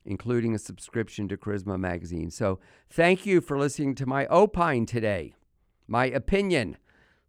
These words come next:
my editorial, whatever it is. I hope I caused you to think, and I hope I inspired you to not just go along with what people say. Don't even go along with the anti-vaxxers. Research it yourself. Make your own decision.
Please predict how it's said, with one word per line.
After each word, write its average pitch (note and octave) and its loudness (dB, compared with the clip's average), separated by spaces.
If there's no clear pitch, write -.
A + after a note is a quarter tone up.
my B2+ 2
editorial, E3 2
whatever D#3+ 6
it G#2+ -2
is. D2 -6
I A2 2
hope C#3+ 0
I A2+ 0
caused B2 0
you A2+ -4
to A2+ -6
think, - -6
and F#2+ -4
I G#2 -2
hope D3 -4
I C#3+ 0
inspired A#2 -2
you E2+ -4
to B2 -2
not F3 2
just F3 -4
go E3+ -2
along D#3+ 0
with D3 -6
what D#3+ 0
people D3 -4
say. E3+ -4
Don't D3+ 2
even D#3 -2
go C3+ 4
along D3+ 2
with C#3+ -6
the C3+ -2
anti-vaxxers. C#3+ -4
Research D3+ -2
it D3+ -2
yourself. C3 -2
Make C3 -4
your C#3 -2
own D3 0
decision. C3 -4